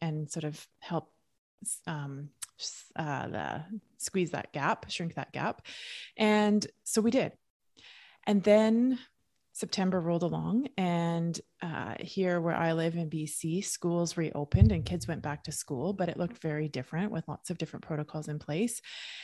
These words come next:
And at that time, our kids, like I say, even pre-pandemic, our kids weren't thriving. We had some challenges in school, certain things. And so I looked at my husband again and I was like, "What do you think about homeschooling the kids?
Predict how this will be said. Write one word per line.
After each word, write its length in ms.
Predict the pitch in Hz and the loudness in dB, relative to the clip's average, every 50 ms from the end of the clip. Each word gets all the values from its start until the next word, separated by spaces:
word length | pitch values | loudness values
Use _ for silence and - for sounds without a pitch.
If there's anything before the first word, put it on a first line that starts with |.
| - - _ | -18 -2 _
And 420 | - 233 233 240 240 240 233 220 - - _ | 6 6 8 8 6 6 4 2 -2 -6 _
at 140 | - 220 - | -2 2 2
that 140 | 254 247 247 | 2 0 2
time, 220 | - 269 277 269 | 2 2 2 4
our 80 | 269 262 | 2 2
kids, 420 | 262 - 240 208 208 - - - - | 2 0 0 0 0 -2 -4 -2 -2
like 160 | - 202 202 220 | -2 0 0 0
I 40 | |
say, 180 | 202 - 190 170 | 0 0 0 0
even 260 | 156 180 185 190 185 | 2 0 0 0 -2
pre-pandemic, 1160 | - - - 202 196 190 190 190 190 190 185 - - 202 190 180 170 170 170 180 180 175 - - | -2 0 2 2 4 4 4 4 2 2 2 2 2 2 4 2 2 2 2 2 0 -2 -4 -6
our 60 | 208 | -6
kids 280 | 208 - - 247 220 - | -6 -2 -2 -2 -2 0
weren't 220 | - 240 - - | -2 -2 -2 -4
thriving. 460 | - - 175 165 165 160 170 165 165 160 | -6 -2 0 0 2 2 0 -2 -2 -2
We 140 | 160 170 | -2 -2
had 200 | 175 185 175 170 | -2 -2 -2 -4
some 140 | - 185 175 | -4 -4 -4
challenges 440 | - - 156 156 160 160 160 156 - | -4 -2 -2 -2 -2 -2 -2 -4 -4
in 100 | 165 156 | -6 -6
school, 540 | - - - 175 160 156 160 156 156 160 135 - _ _ _ _ _ _ _ _ _ _ _ _ - _ | -6 -6 -4 -2 0 0 0 0 0 -2 -4 -8 _ _ _ _ _ _ _ _ _ _ _ _ -16 _
certain 300 | - - - 196 - 190 | -12 -8 -6 -4 -4 -4
things. 320 | - - 190 220 247 233 208 | -2 0 2 2 2 2 0
And 100 | 190 190 | -2 -2
so 380 | - - 185 180 185 196 190 - - - - - _ _ _ | -2 -2 0 0 0 0 -2 -4 -10 -20 -20 -20 _ _ _
I 60 | - - | -8 -6
looked 180 | - 175 - | -6 -6 -4
at 60 | - | -2
my 60 | - 180 | -2 0
husband 280 | 175 170 - 190 180 | -2 -2 0 -2 -2
again 240 | 180 220 247 262 208 | 0 0 0 0 0
and 100 | 170 165 | 0 -2
I 80 | 165 170 | -4 -4
was 160 | 170 165 - | -4 -4 -4
like, 300 | 170 165 165 165 - - - _ _ _ _ _ _ _ _ _ _ _ _ _ _ | -4 -4 -4 -4 -6 -10 -20 _ _ _ _ _ _ _ _ _ _ _ _ _ _
"What 160 | - 143 147 151 | -8 -6 -4 -2
do 60 | 185 | -2
you 60 | 208 | -2
think 240 | 196 - 202 185 - | -2 -2 -6 -6 -4
about 300 | 180 180 185 175 170 - - | -6 -6 -6 -8 -8 -6 -4
homeschooling 500 | 165 170 180 - - - 175 180 170 165 | -4 -2 -4 -4 -4 -4 -2 -2 -2 -2
the 60 | 165 | -4
kids? 480 | - - 247 214 - - _ - - | -2 -2 -2 -2 -4 -6 _ -14 -14